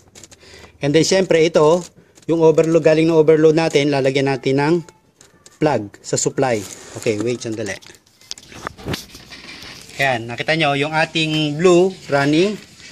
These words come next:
yung ating red starting, and then yung ating overload, diniretso natin sa supply. Papaandarin natin, sasaksak natin. Sandali lang. Okay, ayan, nakaready na yung ating clamp tester para sa ma-reading natin yung ampere.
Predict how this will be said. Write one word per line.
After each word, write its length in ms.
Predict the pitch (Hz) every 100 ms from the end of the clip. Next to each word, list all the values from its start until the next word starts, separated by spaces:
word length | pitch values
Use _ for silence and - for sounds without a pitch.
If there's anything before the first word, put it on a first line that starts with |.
| - - - - -
yung 160 | 135 151
ating 720 | 147 - 160 151 147 143 135
red 240 | 143 180 160
starting, 640 | - 139 127 - 185 196 - - - - - -
and 160 | 131 131
then 160 | 139
yung 80 | 147
ating 160 | 143 156
overload, 480 | 147 151 147 147
diniretso 480 | 131 135 135 131 139
natin 240 | 131 135 123
sa 160 | 127
supply. 400 | - 120 120 101 - - - -
Papaandarin 400 | 127 135 131 135
natin, 240 | 135 131 127
sasaksak 480 | 131 - - -
natin. 320 | 123 117 107 101
Sandali 480 | - 113 107 113
lang. 160 | 107 95 92 - - - - _ - - - - - - - - - - -
Okay, 320 | 165 143 139
ayan, 160 | 143 127
nakaready 400 | 143 151 156 156
na 80 | 151
yung 80 | 151 139
ating 160 | 143
clamp 240 | 143 139 131
tester 480 | 139 123 156 185 175
para 240 | 135 139
sa 160 | 131 143
ma-reading 400 | 139 139 135 139
natin 320 | 135 135 139
yung 40 | 131
ampere. 320 | 131 185